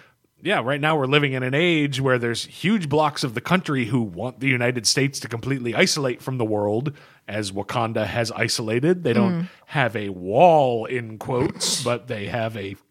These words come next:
Speaker 1: kind of force field. That's close. <laughs> Um, you know, and, yeah, there's blocks of the country are like, "Oh, no, forget about the rest of the world. We just wanna worry about, you know, the United States." I personally, I work in an industry where a huge amount of the workforce is overseas.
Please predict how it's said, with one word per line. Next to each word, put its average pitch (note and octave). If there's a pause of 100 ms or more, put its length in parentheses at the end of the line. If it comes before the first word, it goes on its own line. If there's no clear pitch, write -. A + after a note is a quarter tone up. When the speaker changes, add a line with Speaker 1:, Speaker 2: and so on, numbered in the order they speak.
Speaker 1:
kind C3+
of -
force G#3
field. C#3
That's E4+
close. -
<laughs> -
Um, G#3 (1200)
you E3
know, F#3+
and, F#3+
yeah, G#3
there's E3
blocks E3
of F#3+
the E3+
country G3+
are E3
like, C#3
"Oh, E3+
no, G3
forget E3
about D#3+
the C#3
rest B2+
of A#2+
the A2
world. F#2
We A2
just A2+
wanna G#2
worry G2+
about, F#2+ (320)
you A#2+
know, F#2
the G2
United G#2
States." E3
I F#3+
personally, B3
I G3+
work C#4
in B3+
an B3
industry B3+
where A#2+
a B2
huge A3+
amount G3+
of E3+
the E3+
workforce E3
is B2+
overseas. C#3+